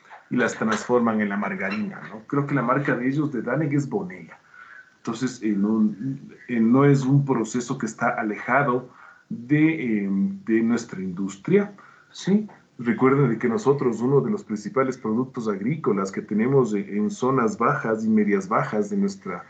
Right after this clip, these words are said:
de nuestro territorio nacional es la palma africana,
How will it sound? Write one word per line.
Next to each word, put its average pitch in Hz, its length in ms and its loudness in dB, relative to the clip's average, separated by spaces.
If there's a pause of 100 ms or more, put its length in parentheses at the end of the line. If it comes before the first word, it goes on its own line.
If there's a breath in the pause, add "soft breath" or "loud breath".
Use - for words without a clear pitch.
(360 loud breath)
de 113 80 0
nuestro 113 340 2
territorio 131 540 4
nacional 123 460 0
es 135 120 -2
la 107 160 -4
palma 120 280 0
africana, 98 640 -8